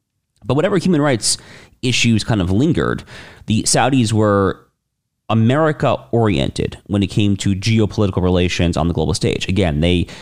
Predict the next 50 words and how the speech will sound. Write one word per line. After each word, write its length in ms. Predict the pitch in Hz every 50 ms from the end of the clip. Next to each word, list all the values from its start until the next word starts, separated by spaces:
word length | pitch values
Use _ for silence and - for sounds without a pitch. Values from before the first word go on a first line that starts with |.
| - -
behind 280 | - - 92 92 92 95
the 60 | 92
scenes, 540 | - - 107 104 95 98 95 90 85 - - - - _ _ _
helped 220 | - - 90 - -
shepherd 540 | - - 147 135 - 127 117 113 110 98
the 180 | - - - 82
Abraham 340 | 113 107 110 107 113 107 101
Accords 380 | 98 - - 104 101 101 98
deals. 280 | - - 98 95 101 92
I 60 | 85
have 240 | 90 - 92 90 90
it 60 | 87
on 120 | 82 82 90
very 200 | 92 95 92 92
good 100 | 101 92
authority 480 | 90 - 110 92 92 92 92 90 90
from 200 | 90 - 87 82
friends 400 | - - 95 87 87 87 82 -
who 100 | - -
worked 240 | - 90 90 87 -
at 60 | -
the 60 | -
highest 340 | 98 - 92 82 80 - -
levels 400 | 98 104 104 98 95 101 98 -
of 60 | 73
the 60 | 87 -
Trump 180 | - 95 90
administration 720 | 95 90 90 90 - - 95 90 90 - - - 87 87 80
that 220 | 78 82 82 - -
if 180 | 87 95 90 -
Trump 260 | - - 95 87 85
had 180 | 98 - - -
won 180 | 92 113 117
in 100 | 117 104
twenty 280 | 92 - - 104 98 95
twenty, 300 | - - 98 92 95 92
Saudi 360 | - - 98 92 92 92 90
Arabia 360 | 85 85 90 95 92 87 85
would 120 | 82 80 -
have 80 | 85
formally 360 | - - 78 76 62 58 69
joined 380 | 131 - - 117 120 120 120 113
the 120 | 104 87
Abraham 320 | 101 98 95 95 107 98 95
Accords 380 | 92 - - 95 95 95 90 -
in 40 | 85
the 60 | 85
first 320 | - - 98 92 92 -
six 220 | - 104 - - -
months 320 | 92 90 87 87 - -